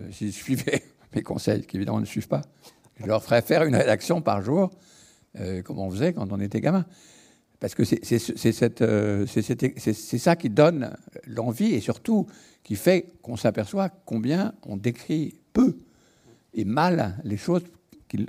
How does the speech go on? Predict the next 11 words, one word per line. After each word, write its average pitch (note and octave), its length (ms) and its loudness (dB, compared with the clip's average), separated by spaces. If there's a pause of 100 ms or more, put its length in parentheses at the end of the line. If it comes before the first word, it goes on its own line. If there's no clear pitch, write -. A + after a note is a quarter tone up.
(680)
qui, - 180 -16
avec, A2 240 -8 (140)
pour A2 180 -8
lesquelles C#3+ 240 -2
on A2+ 80 -2
n'est G#2+ 100 -4
pas, B2+ 380 -6
euh, F#2 320 -6
attentif. - 500 -4
Alors - 160 -14
évidemment, G#2+ 260 -6